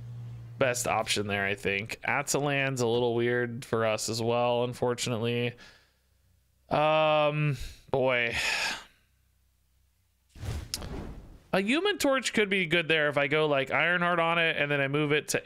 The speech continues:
eight, and then move it to sixteen, right? That's pretty legit. She might storm that off again, though, too. Or might storm Atalan off, 'cause she's more annoyed by that.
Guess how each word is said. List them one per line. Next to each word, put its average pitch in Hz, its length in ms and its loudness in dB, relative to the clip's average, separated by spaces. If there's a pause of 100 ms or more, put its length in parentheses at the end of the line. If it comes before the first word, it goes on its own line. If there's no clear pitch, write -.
eight, 156 280 0
and 139 80 -2
then 139 80 0
move 143 160 0
it 123 80 -2
to 131 80 -2
sixteen, 143 680 -2
right? 175 240 0
That's 180 220 -2
pretty 285 220 0
legit. 131 520 0 (380)
She - 180 0
might 240 280 2
storm 226 300 2
that 185 140 4
off 175 220 2
again, 143 240 2
though, 139 160 2
too. 139 480 2 (360)
Or 156 120 2
might 180 300 2
storm 165 240 2
Atalan 135 420 0
off, 127 220 0
'cause 123 100 -2
she's 135 220 0
more 131 300 0
annoyed 131 300 0
by 117 140 2
that. 117 360 0